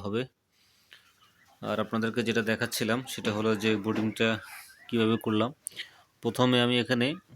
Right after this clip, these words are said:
কাঠের বুশি দিছি, কাঠের গুঁড়ো যে বুশি, এরপরে একটা সালার বস্তা দিছি, এরপর একটা সুতির কাপড় দিছি, যেহেতু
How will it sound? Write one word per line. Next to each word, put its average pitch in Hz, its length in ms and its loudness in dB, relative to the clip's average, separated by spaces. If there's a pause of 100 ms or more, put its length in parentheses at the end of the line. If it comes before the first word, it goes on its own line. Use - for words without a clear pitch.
কাঠের 110 320 2
বুশি 113 260 0
দিছি, 117 240 -2 (1500)
কাঠের 110 260 0
গুঁড়ো 113 200 2
যে 113 140 4
বুশি, 107 220 -4
এরপরে 110 220 2
একটা 110 180 -4
সালার 113 260 6
বস্তা 107 260 -4
দিছি, 104 180 -4 (600)
এরপর 110 300 2
একটা 110 220 -2
সুতির 110 280 4 (880)
কাপড় 117 340 -4
দিছি, 117 240 -2 (100)
যেহেতু 110 260 0